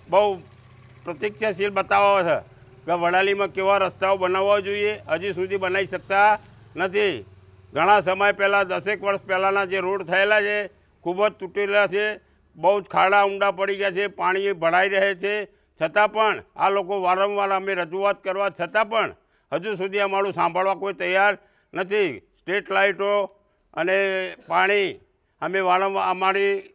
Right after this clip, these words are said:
વેરા પાવતીઓ કાયદેસર અમે ભરવામાં આવે છે, ના ભરીએ તો અમને કાપી નાખવાનો વોર્નિંગ આપવામાં આવે છે, નોટિસો આપવામાં આવે છે.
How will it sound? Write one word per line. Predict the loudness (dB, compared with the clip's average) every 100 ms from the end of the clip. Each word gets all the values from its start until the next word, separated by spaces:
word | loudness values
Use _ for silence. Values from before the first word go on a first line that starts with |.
| _ _ _ _
વેરા | -2 0 2
પાવતીઓ | 0 -2 -2 -6
કાયદેસર | 0 0 0 -2 -4
અમે | -2 -4
ભરવામાં | -2 -2 -2 -2
આવે | -2 -2
છે, | -4 -6 -8 _ _
ના | 0 0
ભરીએ | 2 -2 -2
તો | -4
અમને | -4 -4 -2
કાપી | 0 0 -2
નાખવાનો | -4 -2 -2 -2 -4 -6 _ _ _
વોર્નિંગ | -2 0 0 0
આપવામાં | 0 0 0 0 0
આવે | 0
છે, | -2 -4
નોટિસો | -4 -6 -4 -2
આપવામાં | -2 -2 -4 -2
આવે | -2 -2
છે. | -2